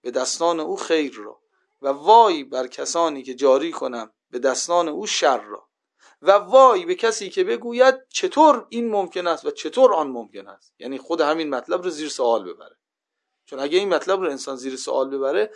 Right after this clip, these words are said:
حتماً یا جبری می‌شود یا تفویضی، یعنی در توحید منحرف می‌شه.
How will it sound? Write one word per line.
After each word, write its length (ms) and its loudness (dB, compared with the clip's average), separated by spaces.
حتماً 600 0
یا 140 4
جبری 360 2
می‌شود 360 0
یا 80 4
تفویضی، 540 -14
یعنی 160 -10
در 120 0
توحید 340 -8
منحرف 420 -12
می‌شه. 240 -20